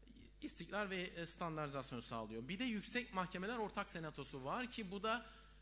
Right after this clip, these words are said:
Alman Federal Vergi Mahkemesi'nin diğer yüksek mahkemelerle çelişkili kararlar vermesi durumunda ortaya çıkan bir senato.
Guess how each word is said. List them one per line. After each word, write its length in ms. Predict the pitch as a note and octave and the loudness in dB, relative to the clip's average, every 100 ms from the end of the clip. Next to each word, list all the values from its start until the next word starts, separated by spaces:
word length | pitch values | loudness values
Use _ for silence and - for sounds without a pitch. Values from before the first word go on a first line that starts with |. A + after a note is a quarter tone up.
| - | -8
Alman 320 | C3+ D3 F3+ A3 | -2 0 0 0
Federal 420 | F3+ E3+ F3 D#3+ | 0 2 0 2
Vergi 240 | D#3+ E3+ | 0 0
Mahkemesi'nin 680 | G#3+ F#3 E3+ D#3+ - A#3 F3+ C#3+ | 0 0 0 -2 0 0 0 0
diğer 200 | G3+ G3+ | 0 0
yüksek 400 | E3+ - G#3 F3+ | -2 -2 -2 0
mahkemelerle 680 | E3 E3 F3 F#3 G3+ F#3 E3 | -2 0 -2 0 0 0 0
çelişkili 560 | - D3 D#3 - F#3+ | 4 4 2 -2 -4
kararlar 420 | - F3 F3+ F#3 E3+ | -2 0 2 0 -2
vermesi 300 | E3+ E3 D#3 | -2 -2 -2
durumunda 260 | D3 C#3 | -2 0
ortaya 240 | C3+ B2+ C3 | -2 -2 -2
çıkan 300 | - C3 B2+ | 0 -2 0
bir 60 | |
senato. 540 | B2 D3+ F3 F3+ G#3+ | -2 0 -2 -2 -2